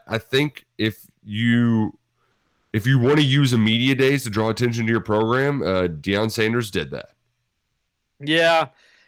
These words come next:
Speaker 2: Uh, it seemed pretty silly, and, uh, and hearing you kinda describe more of it does just seem like a way to kinda stay in the news and get people talking. So, um,
Speaker 1: Real bizarre, though.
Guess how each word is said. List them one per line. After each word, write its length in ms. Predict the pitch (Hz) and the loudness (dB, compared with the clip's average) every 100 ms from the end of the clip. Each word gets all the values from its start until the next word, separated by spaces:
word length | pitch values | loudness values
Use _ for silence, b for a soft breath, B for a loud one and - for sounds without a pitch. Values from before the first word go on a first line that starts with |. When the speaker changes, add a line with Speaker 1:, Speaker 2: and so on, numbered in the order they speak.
| b | b
Speaker 2:
Uh, 380 | 156 156 151 156 | -2 0 2 -2
it 80 | - | -6
seemed 400 | - 220 202 160 | -6 -4 -4 -6
pretty 260 | - 165 143 | -4 -2 -2
silly, 480 | - 151 147 143 143 | -4 -2 0 0 0
and, 120 | 139 | -2
uh, 40 | |
and 400 | 139 156 143 156 | -4 -4 -4 -4
hearing 360 | 180 175 165 143 | 0 0 -2 -4
you 160 | 147 | -6
kinda 280 | 135 147 135 | -2 -2 -2
describe 420 | 120 113 147 135 123 | -6 -8 -2 -2 -2
more 300 | 131 131 127 | -2 0 -2
of 140 | 123 | -2
it 320 | 127 127 - | -4 -4 -6
does 240 | - 143 123 | -4 -2 -2
just 220 | 131 - | -8 -8
seem 180 | 139 123 | -10 -4
like 200 | 123 120 | -6 -4
a 60 | |
way 280 | 120 120 120 | -4 -2 -2
to 180 | 117 113 | -2 -6
kinda 240 | - 127 | -6 -8
stay 280 | 113 147 131 | -4 -4 -2
in 80 | 123 | -4
the 60 | 120 | -6
news 300 | 123 123 110 | -6 -6 -8
and 80 | 113 | -12
get 120 | 107 | -12
people 240 | 120 117 104 | -12 -14 -8
talking. 500 | 120 110 107 101 98 | -4 -4 -6 -16 -16
So, 340 | - 110 104 _ _ b b b b _ | -10 -10 -10 _ _ b b b b _
um, 540 | 131 131 127 120 117 _ _ _ 127 | -4 -2 -2 -4 -8 _ _ _ -2
Speaker 1:
Real 160 | 185 | 0
bizarre, 360 | 165 123 90 73 | 2 0 0 -4
though. 240 | 57 - | -10 -16